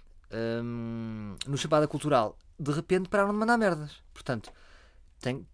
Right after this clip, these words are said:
tô, tô para aí ali com dez, quinze propostas em gaveta e pararam. O que é que acontece? Será que todos os artistas que ouviram o Ar Livre, eh,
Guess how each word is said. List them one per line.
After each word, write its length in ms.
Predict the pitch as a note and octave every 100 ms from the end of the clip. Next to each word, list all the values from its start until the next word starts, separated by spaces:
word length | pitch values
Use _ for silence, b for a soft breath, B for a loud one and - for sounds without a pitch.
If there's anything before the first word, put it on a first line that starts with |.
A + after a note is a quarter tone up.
| -
tô, 140 | D#3
tô 160 | - D3
para 140 | D3+
aí 120 | D3
ali 180 | C#3+ D3
com 220 | - C#3+
dez, 320 | C#3 D#3+ D3+ -
quinze 360 | - D#3 C3
propostas 480 | C#3 C3 D3 - B2+
em 100 | C3
gaveta 480 | B2 C3 D#3 G#3 F#3+ - - - -
e 80 | E3
pararam. 460 | A#3 G#3 C#3+ C#3 - - - b b b
O 80 | B2+
que 120 | F3+
é 40 | E3+
que 80 |
acontece? 380 | E3 F3+ D3+ B2
Será 160 | - D#3
que 80 | -
todos 220 | E3 C#3
os 80 | D3
artistas 380 | - D#3 C#3+ -
que 100 | D3
ouviram 480 | B2 C#3+ C#3 C3
o 60 | C3
Ar 100 | C#3
Livre, 440 | C#3 C#3 A#2+ B2+ - b b b b b -
eh, 880 | B2+ B2+ B2 B2 B2 A#2+ A#2 A2+